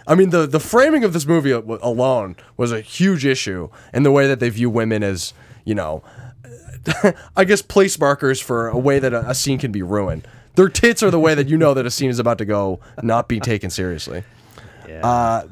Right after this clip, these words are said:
Speaker 1: the only other takeaway that I had from this thing is find a woman who will take responsibility for all your bad actions. Shout out to Misato, my,
Speaker 2: <laughs>
Speaker 1: my queen. And then, uh, women love the scent of adulthood.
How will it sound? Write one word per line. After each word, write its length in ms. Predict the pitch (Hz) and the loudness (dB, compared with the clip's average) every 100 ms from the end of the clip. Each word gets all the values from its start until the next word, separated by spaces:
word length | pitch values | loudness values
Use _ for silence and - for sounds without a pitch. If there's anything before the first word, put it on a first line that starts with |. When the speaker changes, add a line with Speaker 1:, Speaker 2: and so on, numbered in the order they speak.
| - | -6
Speaker 1:
the 220 | 160 202 | 4 6
only 240 | 294 294 196 | 6 4 2
other 240 | 185 196 | 4 4
takeaway 400 | 170 175 143 135 | 2 0 4 4
that 120 | 123 | 4
I 100 | 113 | 0
had 220 | 117 113 104 | 0 -2 -2
from 140 | 101 | -4
this 160 | 98 - | -4 -2
thing 180 | 101 | -4
is 100 | 95 | -4
find 260 | - 143 160 | -2 0 2
a 40 | |
woman 420 | 139 135 127 120 113 _ _ | 2 2 2 -2 -6 _ _
who 80 | 151 | 0
will 120 | 151 | 0
take 220 | 196 202 | 2 2
responsibility 760 | 185 - 160 160 147 135 135 127 | 2 0 2 2 0 0 0 -2
for 240 | - 110 | -4 -8
all 240 | - 170 156 | -2 -2 0
your 160 | 151 | -2
bad 220 | 143 135 135 | 0 0 2
actions. 520 | 135 139 156 160 165 - - - | 0 -2 -4 -4 -6 -18 -20 -6
Shout 240 | - 127 | 0 2
out 100 | 127 | 2
to 60 | 139 | -2
Misato, 480 | 131 127 113 127 127 | -4 -2 0 0 0
my, 300 | 104 95 90 _ | -4 -6 -10 _
Speaker 2:
<laughs> 140 | 160 - | -10 -6
Speaker 1:
my 120 | 101 | -6
queen. 500 | - 139 135 143 151 101 127 - - _ _ - | -4 -4 -2 -2 -4 -10 -20 -20 -20 _ _ -4
And 200 | 139 143 | -2 2
then, 240 | 135 127 | 2 2
uh, 340 | 127 117 113 110 | 0 0 2 0
women 340 | 139 175 170 | 2 2 2
love 180 | 151 135 | 2 0
the 80 | 123 | -2
scent 240 | - 113 | -4 -4
of 80 | 104 | -4
adulthood. 640 | 90 90 87 - 76 69 | -6 -8 -8 -10 -14 -14